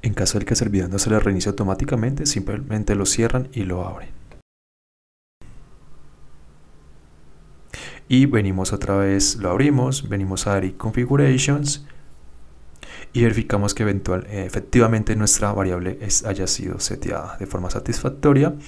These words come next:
Y ahora simplemente le damos clic en el botón Start Server y deberíamos ver algo como esto. Simplemente le damos permitir acceso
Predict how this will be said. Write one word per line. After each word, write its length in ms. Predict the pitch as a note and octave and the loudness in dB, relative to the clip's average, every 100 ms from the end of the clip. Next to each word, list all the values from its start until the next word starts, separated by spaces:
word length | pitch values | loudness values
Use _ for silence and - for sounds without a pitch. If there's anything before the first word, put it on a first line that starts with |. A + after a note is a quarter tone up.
| - - - - - | -12 -12 -16 -10 2
Y 80 | C#3 | 6
ahora 180 | C3 | 8
simplemente 480 | B2+ B2 A2+ A2 G#2 | 6 4 2 2 2
le 80 | G#2 | 0
damos 320 | F#2 F#2 - | 0 0 -2
clic 400 | - A2+ G#2+ - - | 0 0 0 -2 -4
en 100 | G2+ | -2
el 60 | G2 | 0
botón 540 | F#2+ - G2 G2 B2+ - | -2 -2 0 0 -2 -6
Start 600 | - - - F#2+ F#2 F2+ - - | 0 2 2 2 2 0 -6 -2
Server 640 | - - A#2 G2+ G2 A#2+ - | 2 4 4 4 0 -2 0
y 180 | A2 A2 | 2 4
deberíamos 720 | G2+ F2+ F2 F#2 F#2+ - - | 2 0 -2 -2 -2 -4 -6
ver 140 | G2 | -4
algo 160 | F#2 F#2+ | -4 -2
como 200 | B2+ C3 | 2 4
esto. 280 | C3 - C#3+ | 6 4 4
Simplemente 480 | C#3 G2 G2 G2 G2+ | 0 2 2 2 0
le 60 | |
damos 220 | F2+ F#2 | 0 0
permitir 440 | - F#2+ G2 F#2+ F#2 | 0 0 0 0 -2
acceso 580 | F#2+ - D3+ D3 E3 | 2 2 4 4 0